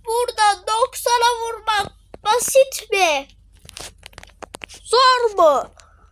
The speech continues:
Basit mi, zor mu oradan doksana atmak?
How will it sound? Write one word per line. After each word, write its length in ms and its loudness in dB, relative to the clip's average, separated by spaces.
Basit 500 0
mi, 240 -4
zor 360 2
mu 180 6
oradan 440 0
doksana 520 2
atmak? 640 -2